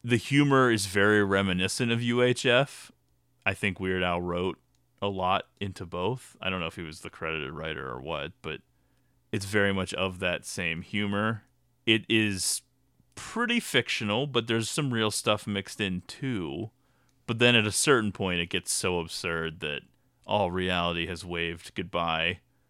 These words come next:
I don't wanna give too many spoilers, but I'll say that in a world where there's not a lot of comedy films and not a lot of entertaining ones for sure,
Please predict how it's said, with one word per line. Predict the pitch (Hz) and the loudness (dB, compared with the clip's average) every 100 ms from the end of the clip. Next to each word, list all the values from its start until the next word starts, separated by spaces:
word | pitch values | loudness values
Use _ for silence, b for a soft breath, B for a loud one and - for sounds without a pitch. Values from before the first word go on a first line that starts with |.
| _ _ | _ _
I | - | 0
don't | 123 | 2
wanna | 123 110 | 4 2
give | 104 101 | 4 2
too | - 117 | 0 0
many | 107 95 92 | 2 0 -2
spoilers, | - 95 92 107 113 | -4 0 2 2 2
but | - 113 | 2 2
I'll | 107 | 4
say | - 117 113 | 4 4 4
that | 110 107 - _ _ _ _ - | 6 4 2 _ _ _ _ -2
in | 110 | 2
a | 104 104 | 4 4
world | 98 101 113 131 139 123 | 2 4 6 8 6 6
where | 117 | 4
there's | 110 107 95 | 6 2 2
not | 98 95 107 | 2 4 6
a | 110 | 4
lot | 101 95 110 113 | 4 4 4 2
of | 107 - | -2 -2
comedy | 104 104 120 131 127 | 0 2 0 -4 -4
films | 135 139 139 139 | -2 -2 -2 -2
and | 104 98 | -2 -2
not | 101 98 | 0 0
a | |
lot | 95 92 | 0 0
of | 87 | -2
entertaining | 98 87 90 95 92 107 123 | -4 -6 -6 -4 -2 0 -2
ones | 123 127 131 | -2 -2 -4
for | - 110 | -6 -8
sure, | - 95 104 127 139 139 | -6 -2 0 0 0 -4